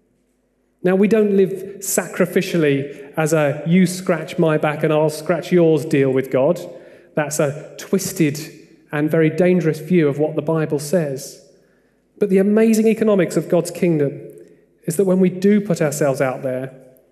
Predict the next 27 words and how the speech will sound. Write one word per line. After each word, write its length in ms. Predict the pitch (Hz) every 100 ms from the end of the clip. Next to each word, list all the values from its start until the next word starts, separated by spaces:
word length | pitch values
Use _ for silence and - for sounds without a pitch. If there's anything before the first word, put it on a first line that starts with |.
| _ _ _ 165
and 100 | 175
when 100 | 180
we 100 | 180
do 360 | 180 202 208
live 180 | 190 156
sacrificially, 960 | - 143 - 143 143 - 135 156 - - - _ _ _ _ 185
we 160 | 240
reap 280 | 185 139 -
benefits 400 | 143 131 170 160
too. 440 | - 190 147 - - _ _ _ _ _ _ _ _ _ _ - -
Remember, 640 | 185 226 214 143 113 - - _ _ _ _ _ _ -
everything 500 | 196 214 208 202 180
good 300 | 202 156 -
that 100 | 165
we 120 | 160
have 460 | 165 139 127 - - - _ _
is 120 | 160
a 60 | 147
gift 600 | 147 165 147 - - - - _ _
from 220 | - 139 139
God. 320 | 131 113 - - - _ _ _ _ _ _ _ -
Our 140 | 143
time, 480 | 147 - 165 165 226 - - - _ _ _ _ _ _ -
our 100 | 151
money, 480 | 156 151 165 196 -
our 120 | 147
work, 440 | 147 156 190 214